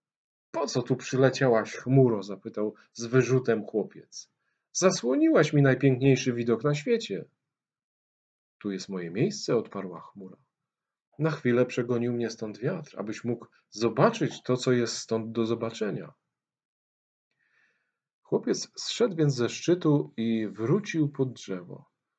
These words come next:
Zastał pod nim rude zwierzę z puszystym ogonem, biegające wokół pnia i zerkające co chwilę między liście. „Kim jesteś?”, spytał chłopiec. „Jestem lisem”,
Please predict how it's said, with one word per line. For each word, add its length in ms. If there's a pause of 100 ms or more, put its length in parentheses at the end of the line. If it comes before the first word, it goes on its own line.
(240)
Zastał 540
pod 240
nim 200
rude 440
zwierzę 640
z 120
puszystym 760
ogonem, 540 (440)
biegające 520
wokół 360
pnia 340
i 120
zerkające 720
co 160
chwilę 360
między 300
liście. 480 (960)
„Kim 220
jesteś?”, 640 (240)
spytał 440
chłopiec. 600 (680)
„Jestem 420
lisem”, 420